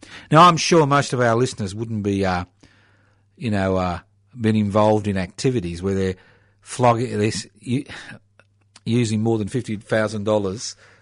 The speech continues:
on a single financial transaction. But every time one of our little corporations takes some money offshore, every time it attempts to repatriate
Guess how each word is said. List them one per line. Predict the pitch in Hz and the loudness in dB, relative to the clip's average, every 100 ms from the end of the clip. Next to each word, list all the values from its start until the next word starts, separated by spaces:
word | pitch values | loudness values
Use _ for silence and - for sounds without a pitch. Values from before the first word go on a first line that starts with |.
| _ | _
on | 117 | -6
a | 101 | -4
single | - 120 104 | -2 -4 -4
financial | 98 101 104 110 117 101 | -4 -2 0 -2 -2 -8
transaction. | - 101 98 107 139 - 107 170 _ _ _ _ _ - - | -4 -4 -2 -4 -4 -8 -10 -10 _ _ _ _ _ -20 -10
But | 90 | -2
every | 104 117 151 165 | -2 -2 -4 -4
time | - 156 160 156 151 151 151 156 _ _ _ _ _ _ _ _ _ _ | -4 -4 -2 -2 -4 -4 -6 -8 _ _ _ _ _ _ _ _ _ _
one | 107 120 | -4 -2
of | 135 | 0
our | 139 143 | 2 2
little | 147 | 0
corporations | 147 147 151 156 147 147 143 165 156 | 0 0 0 0 -2 -2 -6 -10 -16
takes | - 135 139 | -8 -8 -6
some | - 139 | -6 -4
money | 139 139 | -2 -2
offshore, | 143 143 - - 143 143 143 147 147 _ _ _ - _ - | -4 -6 -8 -4 -2 0 -2 -4 -8 _ _ _ -20 _ 0
every | 120 131 151 160 | 2 4 2 0
time | - 147 143 139 143 147 - _ _ _ _ | 0 -2 0 -2 -4 -6 -12 _ _ _ _
it | 135 | -6
attempts | 131 151 135 135 | -2 -2 -4 -6
to | - 139 131 - | -4 -4 -4 -6
repatriate | 135 135 135 - 131 143 - 143 143 139 143 - | 0 0 -2 -4 -2 -4 -4 0 0 0 -2 -6